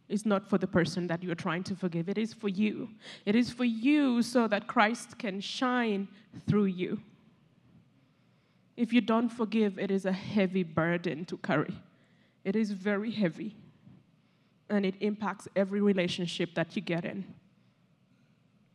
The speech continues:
Therefore, forgiveness for me is a journey,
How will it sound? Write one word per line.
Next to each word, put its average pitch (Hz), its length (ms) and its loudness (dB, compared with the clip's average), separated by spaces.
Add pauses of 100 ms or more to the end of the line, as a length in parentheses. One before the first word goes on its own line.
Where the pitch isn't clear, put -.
(680)
Therefore, 202 280 0
forgiveness 214 880 -2 (420)
for 190 140 0
me 185 260 4
is 185 100 -2
a 196 80 2
journey, 165 460 -2